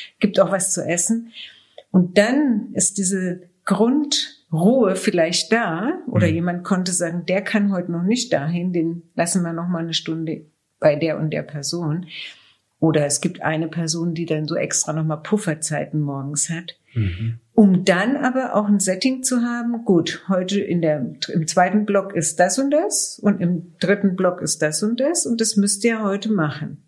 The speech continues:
Speaker 2: Mhm.
Speaker 1: Oder aber noch, noch mehr an die Modellschule angelegt, ne? Ich hab verschiedene Lernräume und die muss ich im Laufe der Woche durchlaufen haben.
Speaker 2: Mhm.
Speaker 1: Setzt ein ganz anderes Unterrichten und ein ganz anderes Arrangement,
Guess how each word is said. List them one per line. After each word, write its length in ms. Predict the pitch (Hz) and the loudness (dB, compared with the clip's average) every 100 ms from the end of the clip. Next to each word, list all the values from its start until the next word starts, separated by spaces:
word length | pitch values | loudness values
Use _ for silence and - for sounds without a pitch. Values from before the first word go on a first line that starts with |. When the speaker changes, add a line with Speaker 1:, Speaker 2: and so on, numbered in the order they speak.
| _ _ - - - | _ _ -20 -2 4
Speaker 2:
Mhm. 120 | 180 | 6
Speaker 1:
Oder 260 | 180 202 | 6 4
aber 220 | 196 202 190 | 2 -2 0
noch, 300 | 175 185 226 208 | -2 -2 -2 0
noch 280 | 175 190 202 | 0 0 2
mehr 180 | 208 180 | 2 2
an 100 | 185 | 0
die 60 | |
Modellschule 720 | 180 165 160 190 - 233 233 220 | 0 0 0 -2 -2 0 0 0
angelegt, 640 | 208 220 220 214 220 214 | 0 -2 -2 -2 -2 -2
ne? 160 | 190 214 | -2 -2
Ich 140 | 220 | -2
hab 140 | 196 - | -4 -2
verschiedene 540 | 196 - 202 185 180 170 156 156 180 240 277 - - _ | -4 -2 -2 0 0 2 0 0 0 0 0 -4 -18 _
Lernräume 720 | 180 175 190 208 240 294 359 - - - - | -4 -2 0 2 2 2 0 -6 -18 -20 -4
und 80 | 185 | 0
die 40 | 196 | 2
muss 200 | 185 - | 2 0
ich 100 | 190 | 0
im 60 | |
Laufe 200 | 175 175 | 0 2
der 140 | 196 175 | 0 2
Woche 220 | 180 190 | 0 -2
durchlaufen 720 | 180 - 165 165 170 160 135 | -2 -2 0 0 -2 -2 -2
haben. 380 | 135 135 117 - _ - - - | -2 -6 -10 -12 _ -16 -6 2
Speaker 2:
Mhm. 120 | 104 | 4
Speaker 1:
Setzt 300 | 196 - - | 4 2 2
ein 60 | 190 | 4
ganz 260 | 202 226 | 2 0
anderes 460 | - 190 196 190 - | -2 -2 -2 -2 -2
Unterrichten 720 | 180 180 185 165 185 - 196 | -2 -2 -2 -2 -2 -2 0
und 160 | 180 175 | 0 0
ein 40 | |
ganz 280 | 165 170 180 | 0 -2 -2
anderes 380 | 175 175 180 160 | -2 -2 -4 -2
Arrangement, 840 | 156 165 160 156 156 165 214 214 | -2 -2 -4 -4 -2 0 -2 -4